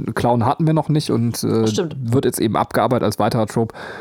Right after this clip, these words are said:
Speaker 1: Und ich mag das mittlerweile auch sehr, sehr gerne, dass man irgendwie sagt, äh, irgendwie ist das das Schöne an der Serie, dass die sich einmal durch, äh, alles, was man dazugehört, quasi wegarbeiten. Ähm,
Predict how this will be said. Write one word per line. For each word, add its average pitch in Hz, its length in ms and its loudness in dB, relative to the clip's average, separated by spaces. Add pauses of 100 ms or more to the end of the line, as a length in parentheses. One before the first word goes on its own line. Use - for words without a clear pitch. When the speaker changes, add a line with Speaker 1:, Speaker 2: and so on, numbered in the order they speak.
(140)
Speaker 1:
Und 135 80 2
ich 107 100 0
mag 135 180 2
das 165 140 2
mittlerweile 127 420 2
auch 107 140 2
sehr, 120 200 4
sehr 120 140 2
gerne, 107 300 2
dass 110 120 0
man 101 100 0
irgendwie 110 180 2
sagt, 104 320 -2
äh, 107 220 2
irgendwie 120 260 -2
ist - 100 -4
das - 60 -4
das 120 140 0
Schöne 147 280 2
an 120 60 2
der 113 120 2
Serie, 110 260 2
dass 110 120 -4
die 117 80 -2
sich 104 200 -4
einmal 117 200 2
durch, - 300 -4
äh, 107 220 2
alles, 131 300 0
was 120 120 -2
man 120 100 0
dazugehört, 117 580 0
quasi 107 440 0
wegarbeiten. 95 720 -2
Ähm, 95 220 -2